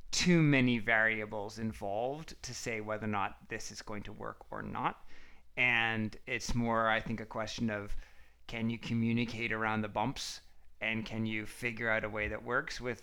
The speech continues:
their partner versus just hope it all magically clicks because the stars were aligned in a certain way, and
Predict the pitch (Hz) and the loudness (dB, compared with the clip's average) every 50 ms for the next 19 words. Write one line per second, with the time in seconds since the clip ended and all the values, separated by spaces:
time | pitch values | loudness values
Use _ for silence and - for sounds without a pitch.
0 | - - - - 120 117 117 117 - - 123 127 131 135 147 160 170 151 110 107 | -12 -10 -6 -4 -2 -2 -2 -4 -2 0 0 2 2 2 0 0 0 0 -2 -2
1 | 110 110 110 107 - 117 113 110 107 107 104 - - - - - - - - - | -2 -2 -2 -2 -2 -2 -2 -2 -2 -4 -4 -6 -8 -10 -10 -12 -8 -6 -4 -4
2 | - - - - - - - - - - - 135 - - - 120 120 - 120 113 | -4 -4 -4 -4 -4 -4 -6 -6 -4 -4 -2 -2 -2 -2 -2 -2 -2 -2 0 0
3 | 107 110 113 110 107 110 110 107 - 113 107 - - - - - - - 113 - | 2 2 2 2 0 -2 -4 -6 -6 -8 -8 -8 -8 -8 -8 -8 -8 -8 -8 -6
4 | 113 107 104 - 104 - - 113 104 110 110 107 104 110 110 107 104 104 104 110 | -6 -6 -6 -8 -8 -6 -4 -2 0 0 -2 -2 -4 -6 -6 -4 -4 -4 -2 -2
5 | 107 104 104 104 101 - 110 104 104 107 101 107 107 120 127 113 107 107 | -2 -2 -2 -4 -4 -4 -4 -6 -6 -8 -6 -6 -4 -4 -2 -2 -2 -2